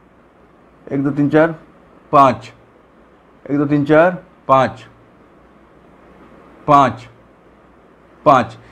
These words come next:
इससे ब्लड की सर्कुलेशन होगी, ब्यूटी भी निखरेगी,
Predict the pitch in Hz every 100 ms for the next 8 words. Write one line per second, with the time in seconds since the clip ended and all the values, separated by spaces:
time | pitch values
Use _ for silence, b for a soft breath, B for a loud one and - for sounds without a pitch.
0 | b 156 156 196 165 175 190 185 - 190
1 | 185 180 190 190 311 - _ - 127 165
2 | 185 185 185 185 190 190